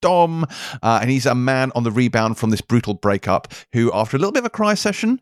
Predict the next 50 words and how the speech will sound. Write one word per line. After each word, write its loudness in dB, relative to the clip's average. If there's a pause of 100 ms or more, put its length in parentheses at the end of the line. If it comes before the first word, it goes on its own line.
at 0
his -2
friend's -2
art 0
exhibition -2
in 0
the 0
toilets, -2 (240)
runs 0
into 2
the -2
ebullient 0 (200)
Yaz, -2 (220)
played 2
by 4
Vivian 0
O'Hara, 0
who -2
you -2
have -10
already -4
heard -2
from. -2 (440)
Uh, 2
the -4
two -2
kind -2
of -2
hit 0
it -4
off. 2
They -4
spend -2
a 0
day 2
together 0
wandering 0
around 0
South -2
London. 2 (280)
They 0
meet 2
up -2
with -4
his -4 (120)
ex -4
and -4
her 4
new 0
beau, 2